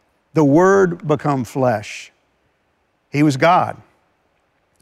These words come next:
That very thought that Jesus was God is what was gonna get him in deep, deep trouble with the religious leaders of the day.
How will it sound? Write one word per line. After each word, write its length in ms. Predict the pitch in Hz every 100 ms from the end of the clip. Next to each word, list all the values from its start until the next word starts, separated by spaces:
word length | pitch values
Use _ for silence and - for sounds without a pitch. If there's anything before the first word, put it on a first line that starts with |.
| _ _ -
That 220 | 170 240
very 400 | 127 185 220 202
thought 480 | - 160 160 196 -
that 100 | 143
Jesus 460 | 110 165 175 156
was 140 | 131 110
God 280 | 160 175 170
is 140 | 127
what 200 | 170 196
was 160 | 143 131
gonna 200 | 156 123
get 180 | 151
him 240 | 120 156 147
in 360 | 123 107 110
deep, 280 | 117 196 170
deep 200 | 165 160
trouble 360 | - 165 147 135
with 160 | 135
the 60 | -
religious 480 | 139 143 151 131 -
leaders 400 | 147 131 117 -
of 180 | 135 120
the 80 |
day. 380 | 117 127 110 -